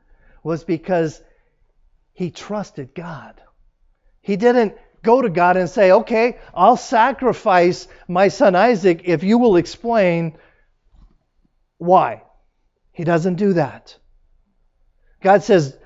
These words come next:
"I want you to do this," and Abraham gets up the next morning and does it. It's called obedience. That is faith.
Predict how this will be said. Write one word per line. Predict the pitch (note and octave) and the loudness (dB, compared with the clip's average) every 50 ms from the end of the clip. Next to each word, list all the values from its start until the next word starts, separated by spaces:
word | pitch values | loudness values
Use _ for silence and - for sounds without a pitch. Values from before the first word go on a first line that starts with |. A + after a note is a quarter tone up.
| _ _ | _ _
"I | - D3+ D#3 | -4 -4 -2
want | D3 D3+ E3 F3 G#3+ G3 | 2 4 4 4 4 4
you | G3 G3 F3+ | 2 2 2
to | E3+ E3 | 2 2
do | D#3 F#3+ G#3+ A3+ | 2 2 2 4
this," | A3 B3 A#3+ A#3 A3+ - - - - - - - | 4 4 4 2 2 -2 -8 -18 -20 -20 -18 -10
and | E3+ D#3+ D3+ E3 | -8 -4 0 2
Abraham | F3+ G3+ F#3+ G#3+ F#3+ G3 G#3 F#3+ F3 | 2 4 2 2 2 2 2 2 2
gets | F#3 F#3+ F#3+ - | 2 0 2 0
up | A3 F3 - | -2 -4 -2
the | G3 E3+ | -4 -2
next | E3+ E3+ E3+ D#3+ - F#3 | -2 -2 -4 -4 -6 -4
morning | F#3 F#3 F#3 F#3 E3+ D#3 | -4 -2 -2 0 -2 -2
and | D3 C#3+ | -2 0
does | C#3+ D3 D3 C3+ C#3 | 0 0 0 0 -2
it. | C3 A2 - - - _ _ _ _ _ _ _ _ _ _ _ _ _ _ _ _ _ _ _ _ _ _ _ _ _ _ _ _ _ _ _ _ _ _ | -8 -14 -18 -20 -20 _ _ _ _ _ _ _ _ _ _ _ _ _ _ _ _ _ _ _ _ _ _ _ _ _ _ _ _ _ _ _ _ _ _
It's | _ - | _ -12
called | - - F#3+ F3+ D3+ C3 | -4 -2 -2 -2 -2 -2
obedience. | C3+ D3+ D3+ D3 C3+ B2 - A2 A2+ - - - - - _ _ _ _ _ _ _ _ _ _ _ _ _ _ _ _ _ _ _ _ _ _ _ _ | -4 -6 -6 -6 -8 -10 -12 -16 -20 -20 -20 -20 -20 -20 _ _ _ _ _ _ _ _ _ _ _ _ _ _ _ _ _ _ _ _ _ _ _ _
That | - E3 F3 F#3 G3 G3 - | -4 -2 -2 -2 -2 -2 -4
is | D#3+ D3 C#3+ - | -6 -6 -6 -8
faith. | - - - D#3 D3+ D3 B2+ A2+ G#2+ - - - - | -14 -10 -6 -4 -4 -4 -6 -8 -14 -18 -20 -20 -20